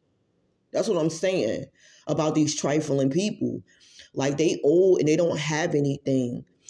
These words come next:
And they, they don't have anything because I, I studied, I took, I took six months out of my, out of my time and I studied these people. They do absolutely nothing all day. They don't,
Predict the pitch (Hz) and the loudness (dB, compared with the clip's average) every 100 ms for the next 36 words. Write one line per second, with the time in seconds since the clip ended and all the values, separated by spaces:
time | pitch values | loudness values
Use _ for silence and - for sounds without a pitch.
0 | - 135 147 170 139 156 180 185 156 165 | -8 -2 2 2 2 2 2 0 0 -2
1 | 185 190 160 156 151 147 143 165 139 135 | -4 -2 -2 -2 -2 -2 -4 -2 -2 -4
2 | - - 120 - _ 127 175 - - 131 | -10 -20 -20 -20 _ -8 -6 -8 -8 -4
3 | 175 165 - 190 190 165 147 - _ _ | -4 -4 -2 0 0 -2 -6 -10 _ _
4 | _ - 208 - 226 - - _ _ - | _ -6 -6 -2 -2 -2 -8 _ _ -8
5 | 180 - 220 - - _ _ _ _ _ | -6 -2 -2 -2 -8 _ _ _ _ _
6 | _ _ - - - _ _ - - 262 | _ _ -10 -8 -10 _ _ -8 -2 -2
7 | - 226 226 - - 127 160 170 170 170 | 0 0 0 -4 -8 -2 0 0 0 -2
8 | 135 - 156 165 160 160 175 160 151 - | -4 -6 -2 0 0 -2 -2 -2 -2 -4
9 | 147 156 - 156 170 147 - 135 - 139 | -4 -4 -4 -4 -4 -6 -6 -6 -6 -8
10 | 135 - - - _ _ _ 139 165 190 | -8 -12 -18 -18 _ _ _ -4 -2 -4
11 | 190 175 175 - 175 175 143 147 147 160 | -4 -6 -6 -4 -2 -2 -2 -4 -4 -4
12 | 160 143 135 139 _ 147 151 151 156 - | -8 -8 -8 -8 _ -6 -4 -4 -6 -4
13 | 156 139 127 131 160 180 175 | -2 -2 -2 -2 0 -2 -2